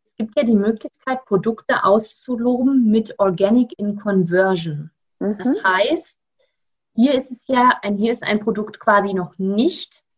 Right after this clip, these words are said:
Speaker 1: komplett biozertifiziert, sondern es befindet sich quasi gerade in der Umstellungsphase.
Speaker 2: Mhm.
Speaker 1: Und das ist ja auch ein sehr, sehr spannender Aspekt. Das heißt, um diesen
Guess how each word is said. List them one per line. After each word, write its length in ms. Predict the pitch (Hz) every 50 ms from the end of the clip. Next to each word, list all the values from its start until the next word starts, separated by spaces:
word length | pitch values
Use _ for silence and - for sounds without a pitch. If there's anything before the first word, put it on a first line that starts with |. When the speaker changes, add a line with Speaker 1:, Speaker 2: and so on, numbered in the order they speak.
| _ -
Speaker 1:
komplett 580 | - - 190 190 190 - 220 214 214 - -
biozertifiziert, 1300 | - 190 190 196 202 214 214 214 - 208 185 185 185 180 - 170 170 _ - 214 226 302 381 370 - - _ _ _ _ _ _ -
sondern 240 | 220 220 220 214
es 140 | - 196 -
befindet 420 | - 190 - - 247 247 262 262 -
sich 220 | 220 214 - _
quasi 380 | - 202 202 214 208 214 214 214
gerade 380 | - 185 180 180 202 208 214 214
in 180 | - 208 185
der 220 | 185 185 - - 214
Umstellungsphase. 1400 | 220 233 233 - - - 202 180 170 160 160 165 - - - - - - 196 180 170 175 175 170 - 170 - - - _ _ _ _ _ _ -
Speaker 2:
Mhm. 340 | 180 175 175 170 170 175
Speaker 1:
Und 240 | 196 226 196 190 -
das 240 | 208 226 208 - -
ist 180 | 302 - - -
ja 200 | 262 226 - - 214
auch 140 | 233 226 -
ein 240 | 208 208 208 202
sehr, 320 | 180 180 196 220 233 262 254
sehr 180 | 254 247 247
spannender 720 | 240 - - - - - 202 208 240 254 254 233 214 185 175
Aspekt. 640 | 180 - - - _ - 262 330 - - - - -
Das 240 | 214 208 208 - -
heißt, 320 | 208 202 226 226 - -
um 140 | - 214 202
diesen 440 | 202 202 190 208 196 196 190 -